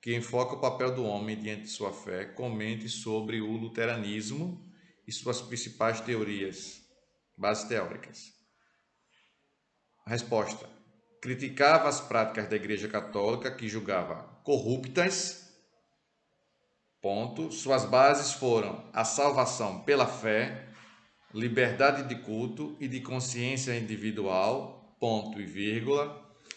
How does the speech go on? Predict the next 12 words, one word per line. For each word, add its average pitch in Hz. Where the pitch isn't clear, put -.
e 131
a 127
condenação 123
da 120
venda 113
de 110
indulgências, 110
condenação 107
da 98
venda 95
de 98
indulgências 98